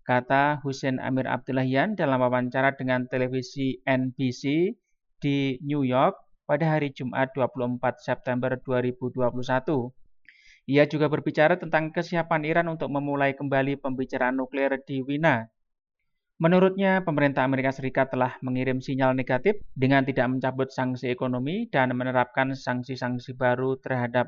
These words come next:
Iran. Amir Abdullahian mengatakan, Presiden Amerika Serikat Joe Biden harus mendukung retorika diplomatiknya dengan tindakan nyata dan menunjukkan kepada Teheran bahwa Washington serius untuk kembali ke perjanjian nuklir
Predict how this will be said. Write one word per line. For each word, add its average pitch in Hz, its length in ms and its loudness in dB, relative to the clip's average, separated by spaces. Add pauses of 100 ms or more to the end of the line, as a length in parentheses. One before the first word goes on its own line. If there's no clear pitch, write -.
Iran. 139 400 2 (720)
Amir 127 320 2
Abdullahian 131 560 0
mengatakan, 131 800 -2 (320)
Presiden 185 320 4
Amerika 190 400 2
Serikat 185 400 0
Joe 156 160 -2
Biden 139 560 0
harus 156 240 0
mendukung 143 400 -2
retorika 135 640 -2
diplomatiknya 131 1040 -2
dengan 135 320 -2
tindakan 127 480 -2
nyata 135 480 0 (420)
dan 156 240 4
menunjukkan 160 560 0
kepada 139 320 0
Teheran 135 560 0
bahwa 131 400 2
Washington 135 560 -4
serius 151 400 -2
untuk 127 160 -6
kembali 135 480 0
ke 135 160 -2
perjanjian 127 560 -2
nuklir 135 560 0